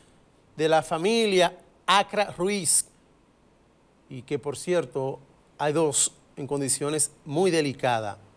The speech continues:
pero que no es ni el esposo ni es el hijo en este caso. Ahora, ¿qué ocurre? Que ella, en comunicación con el francés Georges Thévenet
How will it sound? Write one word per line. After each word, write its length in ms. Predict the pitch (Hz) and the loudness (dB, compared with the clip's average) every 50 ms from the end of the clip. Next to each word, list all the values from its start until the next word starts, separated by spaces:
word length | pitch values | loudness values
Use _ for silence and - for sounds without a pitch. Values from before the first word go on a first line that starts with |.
| _ _ _ _ _ _ _ - | _ _ _ _ _ _ _ -6
pero 180 | 135 139 131 | -4 -4 -4
que 100 | - 139 | -2 -2
no 200 | 131 139 151 160 | -2 0 2 2
es 180 | 175 165 - - - - | 2 0 0 -2 -6 -8
ni 220 | - 151 147 151 | -6 -4 -2 0
el 120 | 147 139 135 | 0 2 2
esposo 540 | 135 - - 175 180 180 - - 202 220 - - - - - _ - - - - - - - - | 0 0 0 0 0 0 0 0 -2 -4 -6 -12 -20 -20 -20 _ -20 -20 -20 -20 -20 -20 -18 -10
ni 300 | 143 139 139 143 143 143 | -6 -2 -2 0 2 2
es 300 | 151 160 175 - - - - - - - - - - - - - - - - _ | 2 2 2 0 0 -2 -4 -12 -20 -20 -20 -20 -20 -20 -20 -20 -20 -20 -16 _
el 220 | - 151 147 143 151 | -2 0 0 2 2
hijo 380 | 160 151 131 127 127 113 113 - - - - - - - - - - - | 2 0 0 -2 -4 -6 -6 -10 -14 -20 -20 -20 -20 -20 -20 -20 -8 -2
en 100 | 135 143 | 0 2
este 220 | 143 - - 143 | 2 2 2 2
caso. 320 | - - 113 110 - - 139 | 2 2 0 2 2 2 4
Ahora, 220 | 151 160 156 156 | 4 4 4 4
¿qué 160 | - 196 185 | 4 2 2
ocurre? 500 | 180 180 180 202 196 175 151 131 123 113 - - - - - - - - - - - - - - _ - - _ _ _ _ _ | 2 2 2 4 4 4 2 0 -4 -8 -10 -14 -20 -20 -20 -20 -20 -20 -20 -20 -20 -20 -20 -20 _ -20 -20 _ _ _ _ _
Que 560 | - - 170 170 175 180 185 196 233 240 240 | -4 0 4 6 6 8 8 8 8 6 4
ella, 400 | 226 190 156 170 160 151 151 - - - _ _ _ _ _ _ _ _ _ _ _ _ _ _ _ _ _ _ _ _ _ _ _ _ _ _ - | 4 4 4 4 4 4 2 0 -6 -16 _ _ _ _ _ _ _ _ _ _ _ _ _ _ _ _ _ _ _ _ _ _ _ _ _ _ -8
en 160 | 165 160 151 | -6 -6 -4
comunicación 840 | - 165 160 160 160 165 - 170 156 - - 190 196 202 190 185 170 | -4 -4 -4 -2 -4 -2 -2 0 0 0 2 2 4 4 4 2 0
con 200 | 151 160 160 156 | 0 0 0 0
el 40 | 151 | 0
francés 680 | - 160 156 156 151 - 190 180 170 160 - - 156 131 | -2 -2 -2 0 0 0 2 2 2 2 0 -2 -2 0
Georges 320 | 151 185 196 - 147 - | 2 2 2 2 2 2
Thévenet 480 | 202 190 175 156 151 151 147 151 202 | 2 2 4 4 2 2 0 0 -2